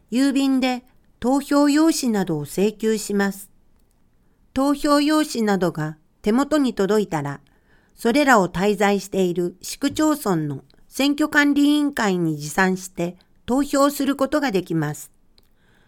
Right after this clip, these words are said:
この場合は、お早めに三崎町選挙管理委員会にお問い合わせください。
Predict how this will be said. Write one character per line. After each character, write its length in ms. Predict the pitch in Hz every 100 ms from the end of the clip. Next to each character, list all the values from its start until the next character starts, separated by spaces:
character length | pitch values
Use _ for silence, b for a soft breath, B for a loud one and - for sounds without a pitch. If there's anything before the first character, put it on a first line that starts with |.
| _ -
こ 120 | 208
の 140 | 233
場 160 | 233 226
合 180 | 226 214
は、 300 | 208 208 202 b b b -
お 80 | 180
早 260 | 240 247
め 180 | 247 240
に 280 | 233 233 - b b -
三 120 | 190
崎 280 | 240 233 -
町 380 | 214 202 - -
選 260 | - 262
挙 180 | 277 285
管 260 | 277 269 262
理 80 |
委 40 | 262
員 240 | 277 269
会 260 | 254 202 170
に 160 | 156 -
お 80 | 165
問 200 | 220 240
い 60 | 233
合 80 |
わ 100 | 226
せ 140 | 226 220
く 100 | 220
だ 120 | 214
さ 220 | 214 214
い。 160 | 170